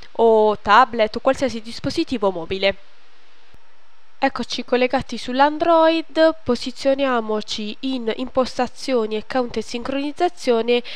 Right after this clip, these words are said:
e andiamo ad aggiungere un nuovo account di tipo aziendale, eh, o exchange. A questo punto andiamo a inserire l'indirizzo email, nel nostro caso test chiocciola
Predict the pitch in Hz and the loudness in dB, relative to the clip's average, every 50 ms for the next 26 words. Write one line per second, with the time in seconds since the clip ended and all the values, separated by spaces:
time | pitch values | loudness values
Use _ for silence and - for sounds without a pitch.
0 | - - - 262 302 339 320 285 262 240 220 214 220 233 233 - 285 294 269 233 | -10 -2 4 6 6 6 6 4 2 2 0 2 2 0 2 4 4 2 2 0
1 | 240 247 226 233 233 233 233 233 - 262 269 262 285 311 302 - - 240 220 214 | -4 -4 0 2 2 2 2 2 2 0 0 2 2 0 0 0 0 0 2 2
2 | 214 220 220 - 233 214 262 262 - - 247 196 214 220 220 214 208 - 220 214 | 0 -2 -4 -6 -6 -6 -6 -8 -6 -6 -4 2 4 4 4 2 2 0 0 0
3 | 214 208 202 190 185 180 185 196 196 196 196 - - - - - - - - 202 | 0 0 0 0 2 0 2 2 2 2 0 0 -4 -12 -12 -12 -10 -4 0 2
4 | 208 208 - 269 254 - - 220 - - - - - - 233 202 185 190 185 185 | 2 4 6 6 6 6 4 0 -4 -6 -10 -6 -2 0 0 0 0 -2 -6 -6
5 | 180 - 196 196 - - - - - - - - - - - - - - - - | -2 -2 -2 -2 -2 -6 -12 -12 -12 -12 -12 -12 -12 -12 -12 -12 -12 -12 -10 -4
6 | - 214 - 285 269 - - 302 - 311 277 240 - 247 254 269 269 247 233 226 | -4 -2 0 0 -2 0 -2 -2 -2 -2 -2 0 2 2 2 4 2 2 2 0
7 | 220 226 - 294 285 262 262 240 220 226 233 240 233 254 254 254 - - - 240 | -2 0 0 -2 0 2 2 2 2 2 0 -4 -4 -4 -6 -6 -2 2 2 4
8 | 233 226 208 196 196 196 208 226 247 262 277 294 294 294 - 240 226 220 226 233 | 4 4 0 -2 -2 -2 -2 -2 2 4 4 4 4 2 -2 -2 -2 0 0 -2
9 | 220 - - 233 233 - - 247 240 226 214 - - - 202 196 196 - - - | -2 -2 -4 -6 -2 2 4 6 6 6 4 0 -4 -2 -2 -2 -2 -2 0 2
10 | 233 226 220 - - - 214 - - - 247 233 - - - 226 208 202 196 196 | 2 2 2 -2 -6 -8 -8 -6 -2 -2 -2 -2 -2 -4 -4 0 2 4 4 2